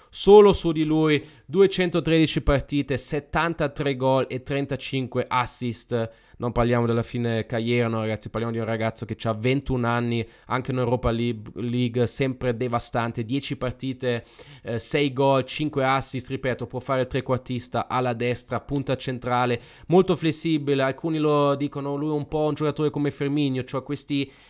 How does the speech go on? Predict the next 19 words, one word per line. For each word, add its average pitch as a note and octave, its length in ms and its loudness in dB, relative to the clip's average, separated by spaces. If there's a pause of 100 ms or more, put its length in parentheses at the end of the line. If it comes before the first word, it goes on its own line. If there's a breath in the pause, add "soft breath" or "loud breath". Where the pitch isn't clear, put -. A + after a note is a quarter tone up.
cen-, C#3+ 400 0
centravanti D#3+ 1300 0
che C#3+ 160 -2
nascono D3+ 480 -2
oggi, D3+ 320 -2
moderni, D#3 640 0
che C#3+ 160 -8
praticamente C#3+ 520 -4
sanno D3+ 300 -6
fare C#3+ 300 -4
tutto. A#2+ 320 -8
Anche C#3 440 -2
Firmino C#3+ 440 -2
giocava B2 460 -4
in C#3 220 -4
Bundesliga, C#3 560 -4
giocava B2+ 400 -2
come C#3 220 -2
trequartista B2+ 800 -6